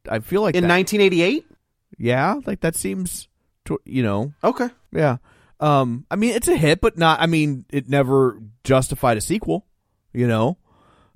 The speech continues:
Speaker 1: Um,
Speaker 2: Neither did this one.
Speaker 1: <laughs> But it got one. That's my point.
Speaker 2: It did
Speaker 1: From a,
Speaker 2: get one, yeah.
Speaker 1: from a business standpoint, it got it. But so,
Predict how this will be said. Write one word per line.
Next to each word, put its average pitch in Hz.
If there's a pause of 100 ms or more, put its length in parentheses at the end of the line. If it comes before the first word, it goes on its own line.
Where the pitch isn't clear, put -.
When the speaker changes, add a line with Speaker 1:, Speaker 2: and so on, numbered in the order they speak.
Speaker 1:
Um, 104 (200)
Speaker 2:
Neither 175
did 156
this 220
one. 117 (680)
Speaker 1:
<laughs> 123 (320)
But 147
it 127
got 147
one. 104
That's 120
my 95
point. 95
Speaker 2:
It 165
did 220
Speaker 1:
From -
a, -
Speaker 2:
get -
one, 220
yeah. 190
Speaker 1:
from 180
a 160
business 151
standpoint, 107
it 92
got 104
it. 101
But 120
so, 127